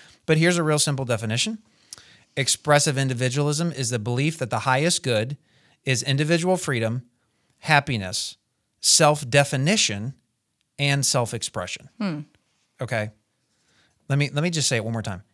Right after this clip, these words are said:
Speaker 1: It's a belief that the highest good is individual freedom, happiness, self-definition, and self-expression. And all of those, all of those words are important,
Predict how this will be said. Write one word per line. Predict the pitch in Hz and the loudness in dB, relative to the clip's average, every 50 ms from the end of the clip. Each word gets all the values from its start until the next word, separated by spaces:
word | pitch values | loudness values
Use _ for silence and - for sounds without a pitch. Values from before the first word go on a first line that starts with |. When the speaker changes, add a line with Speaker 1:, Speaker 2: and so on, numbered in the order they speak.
| _ _ - | _ _ -2
Speaker 1:
It's | 160 147 - | 0 2 4
a | 156 131 | 4 4
belief | 143 156 185 202 170 131 160 - - | 2 2 2 2 0 0 -2 -2 -4
that | 151 120 | -4 -2
the | 123 113 | -2 -2
highest | - - - 185 208 214 226 208 - - 156 | -2 -2 -2 0 0 2 2 2 0 0 0
good | 147 143 117 107 113 127 139 - - _ _ _ _ _ _ _ _ _ _ _ _ _ _ _ _ _ _ _ - | 0 2 2 2 0 -2 -6 -10 -18 _ _ _ _ _ _ _ _ _ _ _ _ _ _ _ _ _ _ _ 2
is | 151 135 123 117 - - | 4 4 4 4 2 2
individual | 151 156 170 180 180 185 175 190 190 190 | 2 2 4 4 4 2 2 2 2 0
freedom, | 185 - - - 214 220 208 151 104 92 107 143 160 - _ _ _ _ _ _ _ _ - - _ _ _ | 0 -2 -4 -4 -2 -2 0 0 -2 -2 -4 -6 -8 -8 _ _ _ _ _ _ _ _ -20 -20 _ _ _
happiness, | _ - 180 185 202 208 208 190 135 110 98 90 92 107 - - - - - _ _ _ _ _ _ _ _ | _ -4 -2 0 0 0 -2 -2 -4 -4 -4 -4 -4 -2 -2 -2 -4 -6 -10 _ _ _ _ _ _ _ _
self-definition, | - - - - 175 160 165 170 - - 123 156 156 151 - 156 147 160 196 233 240 - - 107 101 110 - - | -4 -4 0 2 2 2 2 2 -2 -2 0 2 2 2 2 0 0 2 2 2 2 2 2 0 -2 -6 -6 -6
and | 131 123 - | -4 -4 -2
self-expression. | - 131 110 107 117 107 - - - 95 92 - - - - _ _ _ - - - - - - - - _ _ - | -2 -2 -2 -4 -6 -8 -8 -8 -8 -8 -6 -8 -10 -12 -16 _ _ _ -20 -20 -20 -20 -20 -20 -20 -20 _ _ 2
And | 156 156 147 147 143 - | 4 4 6 4 2 2
all | - 156 170 196 208 214 | 6 8 8 8 8 6
of | 196 170 | 6 6
those, | 170 160 160 160 147 - - - - - | 6 6 6 6 4 2 -2 -4 -2 2
all | 143 151 175 190 | 6 6 8 8
of | 185 156 | 6 4
those | 143 139 131 120 | 2 0 -2 -2
words | 135 135 131 113 110 | -4 -4 -4 -4 -4
are | 113 107 | -6 -6
important, | 104 101 - - 135 131 117 127 135 120 | -6 -6 -6 -2 -2 -2 -2 -4 -8 -12